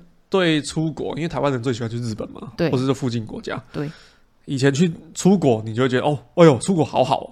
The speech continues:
Speaker 2: 嘿。
Speaker 1: 因为出国就要花很多钱嘛。
Speaker 2: 对，对，对，对，对。
Speaker 1: 那以前我，我像这个，这边题外话一下啦，以前去日本玩，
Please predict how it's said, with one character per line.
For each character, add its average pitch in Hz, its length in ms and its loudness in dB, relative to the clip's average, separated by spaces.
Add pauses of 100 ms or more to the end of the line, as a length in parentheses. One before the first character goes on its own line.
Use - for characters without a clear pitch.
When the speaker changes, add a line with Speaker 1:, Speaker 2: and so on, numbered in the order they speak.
Speaker 2:
嘿。 214 220 2
Speaker 1:
因 160 80 6
为 196 240 2
出 - 180 2
国 151 100 4
就 131 80 2
要 160 80 8
花 139 200 4
很 120 80 -2
多 120 120 -2
钱 123 220 -6
嘛。 - 100 -18
Speaker 2:
对， 226 120 0
对， 196 80 2
对， 202 80 4
对， 170 400 0
对。 151 100 -6
Speaker 1:
那 202 140 2
以 160 120 -2
前 120 240 -6
我， 110 220 -6
我 113 300 -4
像 135 420 -2
这 185 100 0
个， 180 80 4
这 147 80 -6
边 175 160 0 (120)
题 123 180 -4
外 135 100 6
话 131 200 0
一 - 40 -10
下 - 200 -8
啦， - 140 -14 (340)
以 135 80 -8
前 131 120 -2
去 139 140 2
日 160 160 0
本 90 340 -8
玩， - 220 -10